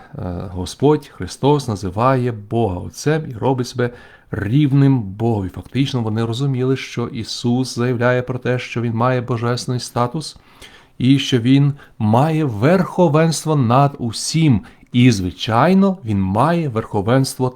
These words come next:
також над суботою. Тобто Він має божественну владу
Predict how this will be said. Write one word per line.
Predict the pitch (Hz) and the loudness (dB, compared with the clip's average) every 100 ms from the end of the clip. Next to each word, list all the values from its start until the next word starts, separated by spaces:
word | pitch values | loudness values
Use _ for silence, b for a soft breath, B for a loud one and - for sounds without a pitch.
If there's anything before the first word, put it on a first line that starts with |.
| - | -4
також | 107 117 127 117 B B B - | -2 0 -2 -6 B B B -4
над | 95 104 117 127 | 0 2 2 0
суботою. | - - 98 95 127 143 139 113 98 - b b _ | -8 -6 -6 2 4 6 4 0 0 -4 b b _
Тобто | - 117 117 110 - | -4 -4 -4 -4 -2
Він | 110 127 | 4 4
має | 104 98 135 143 139 131 B B | 4 0 2 2 2 0 B B
божественну | - 101 87 82 113 175 180 190 180 180 | -4 0 0 2 2 2 2 0 0 0
владу | 147 143 147 143 147 | 2 4 4 2 -2